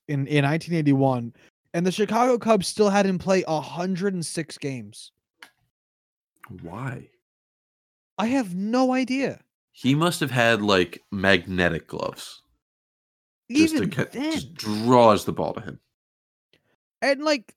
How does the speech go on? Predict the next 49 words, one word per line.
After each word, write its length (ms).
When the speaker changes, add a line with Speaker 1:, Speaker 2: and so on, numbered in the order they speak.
Speaker 1:
you 140
know, 140
the, 280
the 140
ninety-one 640
O 140
P 180
S 120
plus 360
in 80
a 20
hundred 340
sixty 300
games, 380
that, 100
like, 160
makes 300
sense. 400
Same 140
thing 100
with 80
the 80
ninety 400
O 80
P 120
S 140
plus, 220
hundred 240
sixty 260
games. 340
Seventy-six 800
O 100
P 140
S 120
plus 320
in 100
a 80
hundred 380
fifty-five 580
games 280
in 40
nineteen 240
seventy-seven, 600
like, 260
that's 120
kinda 280
low, 680
but, 80
like, 300